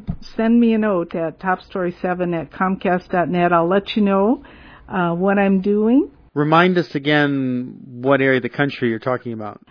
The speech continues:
Speaker 1: Minneapolis, Minnesota.
Speaker 2: Thanks.
Speaker 1: You got it. <laughs>
Speaker 2: So for my offer, I just wanted to remind the audience again that I have an online community,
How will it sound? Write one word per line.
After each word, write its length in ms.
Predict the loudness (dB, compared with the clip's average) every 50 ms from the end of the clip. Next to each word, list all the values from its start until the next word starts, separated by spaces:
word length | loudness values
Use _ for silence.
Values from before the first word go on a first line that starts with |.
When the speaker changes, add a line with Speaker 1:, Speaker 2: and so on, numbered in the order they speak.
| _ -4
Speaker 1:
Minneapolis, 880 | 0 4 4 6 6 4 4 2 0 -2 -4 -6 -8 -8 -8 -8 -12 -14 _ _ _ _ _ _ _ _ _ _ -16 _ -4
Minnesota. 920 | 0 2 2 2 0 0 -2 -4 -2 -2 -4 -4 -6 -6 -8 -10 -12 -16 _ _ _ _ _ 0
Speaker 2:
Thanks. 420 | 2 2 2 2 0 -4 -8 -16 -20 -20 -20 _ _ _ _ _ _ -6
Speaker 1:
You 220 | -4 -2 -2 -2
got 360 | -2 0 2 2 2 2 0
it. 180 | -2 -8 -10 -14 -18 -20 -20 -6 0 0
<laughs> 280 | 0 0 0 -2 -4 -4 -6 -20 _ _ _ _ _
Speaker 2:
So 220 | _ 0 0 0 0
for 160 | 0 -2 -2
my 220 | 0 0 0 2
offer, 500 | 2 2 2 0 0 -2 -2 -2 -2 -2
I 120 | -2 -4 -6
just 320 | -6 -6 -8 -8 -10 -16 -20 _ _ _ _ _ _
wanted 480 | -12 -6 -4 -2 0 2 0 0 -2 -4
to 400 | -4 -4 -2 0 0 0 -2 -2
remind 760 | -2 0 0 2 2 2 4 4 4 2 2 0 0 0 0
the 80 | 2
audience 500 | 4 4 4 4 4 2 0 -2 -2 -4
again 600 | -6 -6 -4 -2 -2 -2 -2 -2 -2 -4 -4 -2
that 160 | -2 -2 -2 -2
I 240 | -4 -2 0 0 0
have 300 | 2 2 2 0 2 0
an 80 | 0
online 480 | 2 2 0 0 0 0 -2 -2 -2 -2
community, 680 | -4 -2 2 4 4 4 4 2 0 -4 -6 -6 -8